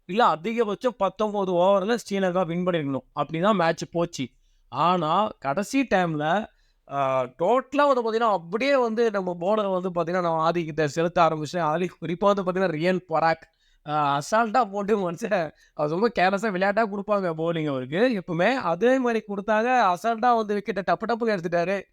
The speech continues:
அதுல முக்கியமான விஷயம் என்னன்னு கேட்டீங்கன்னா, ஹைலைட்டான விஷயம், மேட்சோட டர்னிங் பாயிண்ட்டு.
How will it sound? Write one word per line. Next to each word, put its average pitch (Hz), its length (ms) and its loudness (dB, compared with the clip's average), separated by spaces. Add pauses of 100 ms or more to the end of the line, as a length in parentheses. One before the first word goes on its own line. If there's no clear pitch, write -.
(400)
அதுல 139 280 0
முக்கியமான 247 560 2
விஷயம் 220 300 0
என்னன்னு 202 220 -4
கேட்டீங்கன்னா, 175 440 0
ஹைலைட்டான 180 460 0
விஷயம், 156 340 -2
மேட்சோட 170 600 -2
டர்னிங் 160 420 0
பாயிண்ட்டு. 143 520 0